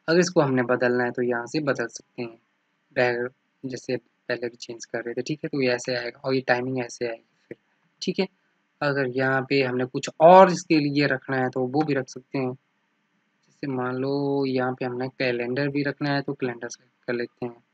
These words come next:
ठीक है। तो lock screen के ऊपर ये भी साथ में display होगा calendar, ठीक है। अब यहाँ पे इसको ही preview को नहीं दे रहा है, screen lock होती है तो वहाँ पे इस चीज़ को ये दिखाएगा, ठीक है।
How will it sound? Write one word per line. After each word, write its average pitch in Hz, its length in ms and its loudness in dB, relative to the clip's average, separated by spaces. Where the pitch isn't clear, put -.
ठीक 170 180 -4
है। 180 80 -2
तो 143 40 -4
lock 127 320 2
screen 127 340 -2
के 131 120 -4
ऊपर 135 440 -2
ये 147 300 4
भी 196 120 4
साथ 127 300 2
में 123 100 0
display 127 340 -2
होगा 120 240 0
calendar, 117 600 -12
ठीक 190 160 0
है। 196 80 0
अब 123 200 -8
यहाँ 127 200 -2
पे 135 120 -8
इसको 131 300 -6
ही 143 240 -4
preview 123 200 -2
को 135 80 -2
नहीं 123 240 -4
दे 120 180 0
रहा 127 140 -2
है, 123 120 -6
screen 131 320 -4
lock 127 260 0
होती 135 280 -6
है 127 60 -6
तो 135 80 -4
वहाँ 117 220 -6
पे 120 60 -4
इस 113 160 -10
चीज़ - 240 -18
को 127 120 -6
ये 123 140 -2
दिखाएगा, 117 460 -8
ठीक 160 220 -8
है। 175 80 0